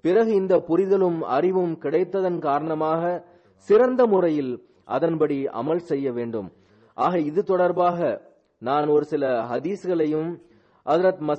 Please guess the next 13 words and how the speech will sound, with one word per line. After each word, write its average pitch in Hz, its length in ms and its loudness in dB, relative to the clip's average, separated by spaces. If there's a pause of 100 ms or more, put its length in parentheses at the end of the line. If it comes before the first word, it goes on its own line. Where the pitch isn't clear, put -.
மவ்ஊத் 214 520 0
அலைஹிஸ்ஸலாம் 180 720 0
அவர்களின் 165 520 0
மேற்கோள்களையும் 151 960 0 (260)
எடுத்து 120 360 -4
வைப்பேன். 117 640 -4 (500)
அவை 165 320 2
சலவாத் 190 640 0
ஓதுவதின் 175 680 0
முக்கியத்துவத்தையும் 160 1120 -2 (360)
பலனையும் 147 680 -4
தெளிவுபடுத்துகின்றன. 123 1080 -8 (1600)
நாம் 151 600 2